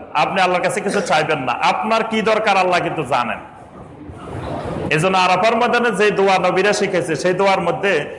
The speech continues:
"আল্লাহ, আমার টাকা পয়সা খুব কষ্ট করতেছি, আমার টাকা পয়সা দেন। আল্লাহ, আমার ছেলে মেয়ে দরকার, ছেলে মেয়ে দেন।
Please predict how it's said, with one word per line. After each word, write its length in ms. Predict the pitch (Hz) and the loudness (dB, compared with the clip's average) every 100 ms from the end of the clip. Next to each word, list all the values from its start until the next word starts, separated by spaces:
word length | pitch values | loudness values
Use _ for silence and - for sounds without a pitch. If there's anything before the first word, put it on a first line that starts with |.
| - | -6
"আল্লাহ, 380 | - 170 185 190 | 0 2 2 2
আমার 160 | 170 185 | 2 2
টাকা 220 | 185 175 165 | 2 2 2
পয়সা 260 | 165 196 | 0 0
খুব 120 | 190 190 | -2 -2
কষ্ট 240 | 185 175 180 | -2 -2 -2
করতেছি, 480 | 156 160 170 165 147 | -2 -2 -4 0 0
আমার 180 | 147 156 | 0 0
টাকা 200 | 139 143 | 2 2
পয়সা 260 | 135 143 139 | 0 0 0
দেন। 220 | 135 107 - - - - | 0 -2 -8 -16 -20 -2
আল্লাহ, 340 | 156 170 185 | 0 4 4
আমার 160 | 180 185 185 | 2 0 0
ছেলে 220 | 180 180 | 0 0
মেয়ে 160 | 175 175 | 0 0
দরকার, 320 | 165 170 165 | 0 2 0
ছেলে 260 | 165 156 | 2 2
মেয়ে 180 | 156 156 | 2 2
দেন। 320 | 147 147 127 | 2 0 -2